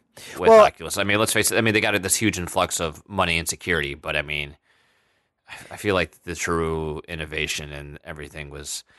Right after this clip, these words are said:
Speaker 1: and I'm not trying to, like, be, like, pro Palmer Luckey, you know, I'm not gonna be
Speaker 2: Yeah.
Speaker 1: like, "Oh, he was," you know, but I mean, I, I
Speaker 2: Everything really changed once Facebook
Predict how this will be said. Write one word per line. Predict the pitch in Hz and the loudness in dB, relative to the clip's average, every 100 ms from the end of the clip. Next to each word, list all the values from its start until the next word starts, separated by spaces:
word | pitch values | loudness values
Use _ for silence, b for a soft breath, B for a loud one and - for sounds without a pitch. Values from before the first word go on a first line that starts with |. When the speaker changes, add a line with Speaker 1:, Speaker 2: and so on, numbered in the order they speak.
| b | b
Speaker 1:
and | 127 | 0
I'm | 135 | 2
not | 131 | 2
trying | - 123 104 | 2 2 2
to, | |
like, | 87 95 90 85 | 0 -2 -4 -6
be, | 104 92 | -4 -2
like, | 87 80 73 - - - | 0 0 -2 -8 -20 -2
pro | 120 101 90 87 82 80 - _ _ _ _ _ - | 4 6 6 6 2 -2 -10 _ _ _ _ _ 2
Palmer | 101 87 82 | 4 4 2
Luckey, | 78 69 71 90 _ _ | 0 -4 -10 -12 _ _
you | 85 | -6
know, | 78 76 | -2 -2
I'm | 78 | -2
not | 80 - | -6 -6
gonna | 78 | -2
be | 135 | 4
Speaker 2:
Yeah. | 123 | 4
Speaker 1:
like, | 110 | 4
"Oh, | 120 110 | 4 6
he | 104 101 | 6 4
was," | 92 - | 0 -2
you | 101 | -4
know, | 87 87 | 0 0
but | 87 82 - - | 0 -4 -6 -10
I | 87 | -4
mean, | 87 85 85 - _ _ _ _ _ _ _ _ _ _ _ _ - | -4 -4 -8 -20 _ _ _ _ _ _ _ _ _ _ _ _ -14
I, | 87 71 - | -12 -8 -4
I | 87 - b b b b b b | -4 -4 b b b b b b
Speaker 2:
Everything | 165 175 170 165 143 - | 6 8 8 8 6 2
really | 135 139 143 156 143 131 | 0 6 8 10 10 8
changed | - 131 127 120 - | 6 4 4 2 -2
once | 127 123 113 - | 0 0 0 -2
Facebook | 117 113 120 113 | -4 -4 -4 -6